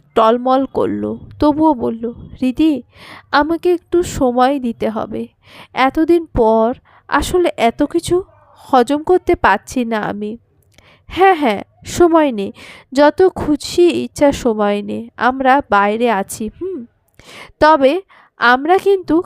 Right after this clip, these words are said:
কাজে নিয়ে এসেছি মৃধা, বিয়ে পড়িয়ে তারপরই যাব। তুই সময় নিয়ে ভাব, বউ না নিয়ে কিন্তু আমরা আজ যাচ্ছি না।" কথাটা বলেই হৃদি পা এগাল।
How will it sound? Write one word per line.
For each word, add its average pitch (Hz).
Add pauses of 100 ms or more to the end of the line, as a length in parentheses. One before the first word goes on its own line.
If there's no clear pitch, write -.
কাজে 233
নিয়ে 285
এসেছি 233
মৃধা, 220 (320)
বিয়ে 254
পড়িয়ে 285
তারপরই 240
যাব। 185 (480)
তুই 339
সময় 262
নিয়ে 269
ভাব, 190 (460)
বউ 247
না 320
নিয়ে 339
কিন্তু 302
আমরা 226
আজ 233
যাচ্ছি 202
না।" 208 (1200)
কথাটা 330
বলেই 330 (220)
হৃদি 247
পা 214
এগাল। 185